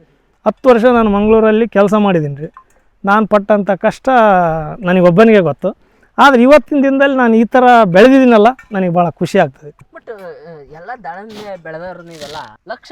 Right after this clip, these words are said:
Speaker 2: ಕೋಟಿಗಳನ್ನೇ ಮಾತಾಡ್ತೀರಪ್ಪ.
Speaker 1: ಏ, ಆ ಥರ ಏನಿಲ್ರಿ. ಆ, ಇದ್ರಲ್ಲಿ ಏನಂದ್ರೆ ಶ್ರಮ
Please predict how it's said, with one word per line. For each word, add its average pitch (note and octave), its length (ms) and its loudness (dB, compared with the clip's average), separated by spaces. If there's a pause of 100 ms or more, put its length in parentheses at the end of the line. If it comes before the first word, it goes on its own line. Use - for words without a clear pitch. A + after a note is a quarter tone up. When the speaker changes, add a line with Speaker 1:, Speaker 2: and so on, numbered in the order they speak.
(140)
Speaker 2:
ಕೋಟಿಗಳನ್ನೇ A3 760 -16
ಮಾತಾಡ್ತೀರಪ್ಪ. D#3+ 880 -16
Speaker 1:
ಏ, A#2+ 80 -10 (180)
ಆ F3+ 360 -4
ಥರ A#3+ 220 0
ಏನಿಲ್ರಿ. B3+ 680 4 (120)
ಆ, C4 60 4
ಇದ್ರಲ್ಲಿ C#4 440 6
ಏನಂದ್ರೆ D#4+ 480 4 (140)
ಶ್ರಮ C#4+ 240 2